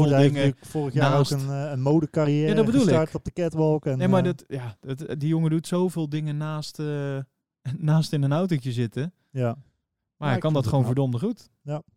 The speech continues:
Speaker 2: En misschien is dat, eh, echt waar, misschien is dat, in ieder geval voor hem is dat misschien wel de, de key. Juist om gewoon lekker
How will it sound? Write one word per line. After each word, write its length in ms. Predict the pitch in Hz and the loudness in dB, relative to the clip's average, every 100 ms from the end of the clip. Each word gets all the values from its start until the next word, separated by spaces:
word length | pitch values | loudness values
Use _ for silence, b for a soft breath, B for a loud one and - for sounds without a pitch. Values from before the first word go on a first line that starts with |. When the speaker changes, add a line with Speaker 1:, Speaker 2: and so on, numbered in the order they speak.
| _ | _
Speaker 2:
En 100 | 156 | -4
misschien 340 | 165 - 226 | -4 -2 -2
is 80 | 208 | -2
dat, 120 | 156 | -4
eh, 320 | 127 - 180 214 | -10 -10 -8 -8
echt 160 | 247 - | -8 -6
waar, 200 | 214 156 | -4 -4
misschien 280 | 151 196 | -6 -4
is 80 | 180 | -6
dat, 120 | - - | -6 -6
in 60 | |
ieder 140 | 165 151 | -4 -2
geval 200 | 147 139 | -2 -4
voor 140 | 143 | -2
hem 200 | 127 208 | 0 0
is 100 | 202 | -2
dat 160 | - 143 | -6 -8
misschien 280 | 127 - 123 | -10 -6 -4
wel 200 | 117 113 | -4 -4
de, 240 | 117 113 123 | -4 -6 -8
de 220 | 117 123 | -4 -4
key. 340 | - 214 123 | -2 -4 -4
Juist 420 | - 147 185 185 - | -4 -4 -4 -6 -8
om 300 | 143 135 131 | -8 -8 -8
gewoon 260 | 139 131 | -8 -6
lekker 340 | 143 156 127 | -6 -6 -8